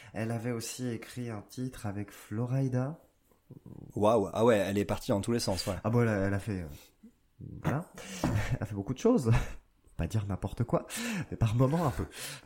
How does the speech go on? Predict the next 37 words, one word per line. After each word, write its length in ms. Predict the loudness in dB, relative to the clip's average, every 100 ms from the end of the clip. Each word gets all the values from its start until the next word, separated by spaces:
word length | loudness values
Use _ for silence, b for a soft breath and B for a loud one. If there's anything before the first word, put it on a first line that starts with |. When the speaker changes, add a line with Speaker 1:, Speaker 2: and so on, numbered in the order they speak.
| B B B -18 -20 -20 -8 0
Speaker 2:
Elle 80 |
a 60 | 0
failli 160 | 2 -2
se 80 |
concentrer 500 | 0 4 4 4 4 2
sur 360 | 4 6 8
le, 240 | 10 10 8
le 80 |
songwriting 720 | 6 6 8 8 8 6 4 6
pour 200 | 8 8
d'autres 340 | 6 4 6
artistes 400 | 6 4 -2 2
et 80 | 6
arrêter 320 | 6 4 0
sa 160 | 0 0
carrière 260 | 2 4
de 80 | 4
chanteuse. 520 | 2 2 4 4 4 0
Et 140 | 0
en 80 | 0
fait, 380 | 2 0 2 4
euh, 760 | 6 6 4 4 2 0 0
a 40 | -2
priori, 400 | 0 2 4 4
il 40 |
y 60 | 6
a 140 | 4
une 160 | 4 0
rumeur 320 | 4 6 6
comme 180 | 2 2
quoi 200 | 4 6
elle 100 | 6
aurait 400 | 4 2 2 2
enregistré 560 | 2 2 0 0 2
A 80 | 4
Thousand 320 | 4 2 2 0
Fo-, 160 | -4